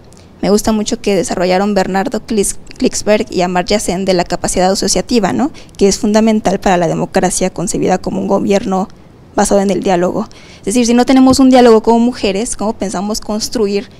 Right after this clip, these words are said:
de forma democrática o de in-, incidir de forma democrática en temas como las tecnologías de la información?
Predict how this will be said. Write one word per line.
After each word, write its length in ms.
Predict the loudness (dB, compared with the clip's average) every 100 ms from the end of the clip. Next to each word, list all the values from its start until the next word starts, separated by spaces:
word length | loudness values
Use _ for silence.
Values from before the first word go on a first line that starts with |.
| -20 -20 -14
de 60 | -8
forma 260 | -4 -2
democrática 800 | 0 -2 -2 -2 -2 -6 -6 -6 -8 -18 -20 -16 -4
o 120 | -2
de 60 |
in-, 160 | -2 -6 -6
incidir 320 | -4 0 0
de 80 | 0
forma 240 | -4 -4
democrática 580 | -2 -2 -2 -4 -6 -6
en 140 | -6 -2
temas 540 | -2 -2 -6 -8 -14 -20 -20 -16 -8
como 400 | -6 -6 -8 -10 -14
las 200 | -10 -8
tecnologías 560 | -8 -8 -8 -10 -10 -10
de 80 | -8
la 60 |
información? 580 | -10 -10 -10 -8 -8 -8